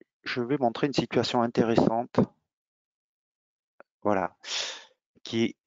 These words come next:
sur le dollar, l'euro contre dollar australien. On a ici une très, très,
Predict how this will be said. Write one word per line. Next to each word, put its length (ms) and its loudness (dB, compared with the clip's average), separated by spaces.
sur 280 0
le 120 4
dollar, 600 4
l'euro 540 4
contre 560 -2
dollar 600 0
australien. 680 0
On 240 -2
a 240 2
ici 600 -8
une 400 -2
très, 360 4
très, 380 4